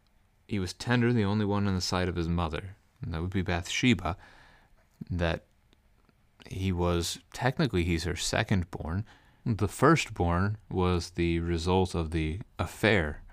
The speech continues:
between David and Bathsheba, and as part of the Lord's judgment there, that son was killed. Now,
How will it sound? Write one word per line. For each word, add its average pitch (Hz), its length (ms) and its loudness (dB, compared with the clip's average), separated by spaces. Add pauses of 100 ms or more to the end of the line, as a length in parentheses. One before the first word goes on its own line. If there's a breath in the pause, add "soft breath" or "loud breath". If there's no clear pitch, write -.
between 82 340 0
David 82 320 2
and 80 100 0
Bathsheba, 78 640 -2 (380 loud breath)
and 87 120 -2
as 87 100 -4
part 87 260 0
of 82 60 -2
the 82 60 0
Lord's 82 320 0
judgment - 560 -4
there, 98 280 4 (340 loud breath)
that 85 180 -4
son 82 320 -2
was 76 240 -8 (480)
killed. 117 380 0 (880 soft breath)
Now, 92 420 6